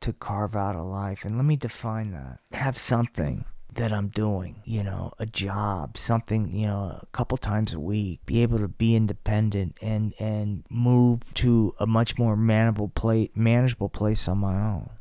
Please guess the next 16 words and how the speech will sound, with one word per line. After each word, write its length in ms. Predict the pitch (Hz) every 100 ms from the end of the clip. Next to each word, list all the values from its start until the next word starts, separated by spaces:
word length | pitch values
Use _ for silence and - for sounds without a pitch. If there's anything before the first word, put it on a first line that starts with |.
| - -
I 120 | - 104
moved 460 | 107 113 127 127
here 500 | - 101 73 57 52 -
in 580 | 110 107 104 98 78 - 113
June 680 | - 113 117 117 113 107 -
of 140 | -
twenty 340 | - 113 113 110
twenty-one 800 | - 110 113 110 113 110 101 -
with 160 | 101 113
that 220 | 104 110
in 80 | -
mind. 520 | 113 110 101 95 104 - -
Now, 400 | 113 107 104 95
I'll 60 |
say 380 | 104 - 117 117
this. 500 | 98 67 101 - -